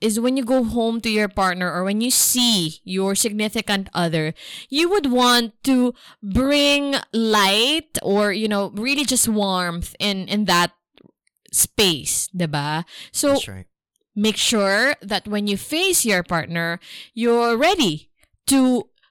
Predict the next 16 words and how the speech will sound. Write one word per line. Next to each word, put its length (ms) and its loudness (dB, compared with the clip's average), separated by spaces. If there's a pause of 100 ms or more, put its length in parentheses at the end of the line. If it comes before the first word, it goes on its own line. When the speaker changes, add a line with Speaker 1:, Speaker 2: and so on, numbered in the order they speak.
(600)
Speaker 1:
take 240 2
out 360 2
that, 360 2
ano, 360 -2
um, 520 -2
corporate 720 2
or 180 0
whatever 420 2
professional 680 -2
side 400 2
of 180 -2
you. 300 2
Lahat 280 0
ng 140 -2
stress 420 0
mo, 180 0